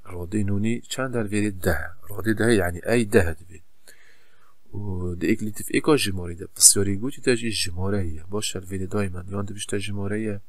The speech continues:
یان ده بیشتر اندازه ایه. ویری کمارک، اه، را دایم جی جماره دایما ایک لیتیف ایک سه و دوی تا چهار. حتی که از راده دهه در بخم دی وی یا سه اس محتاجی چمه؟ اس محتاجی راده ایکی مه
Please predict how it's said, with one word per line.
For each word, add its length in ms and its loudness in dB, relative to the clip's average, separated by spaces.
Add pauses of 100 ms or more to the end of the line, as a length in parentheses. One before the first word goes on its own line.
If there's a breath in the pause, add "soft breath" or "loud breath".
(800)
یان 180 -2
ده 100 -10
بیشتر 300 0
اندازه 420 2
ایه. 180 -10 (1120 loud breath)
ویری 220 4
کمارک، 580 0
اه، 60 4 (380)
را 200 -2
دایم 220 4
جی 140 -4
جماره 460 0
دایما 320 -6
ایک 220 -6
لیتیف 280 -10
ایک 140 -6
سه 160 0
و 120 -6
دوی 220 -2
تا 220 -2
چهار. 300 -8 (1800 soft breath)
حتی 240 2
که 120 0
از 200 10
راده 260 4
دهه 220 6
در 140 4
بخم 280 -4
دی 140 -8
وی 180 4
یا 140 6
سه 180 4
اس 220 2
محتاجی 360 -12
چمه؟ 380 -4 (600 loud breath)
اس 160 4
محتاجی 420 -4
راده 280 0
ایکی 340 -4
مه 280 -4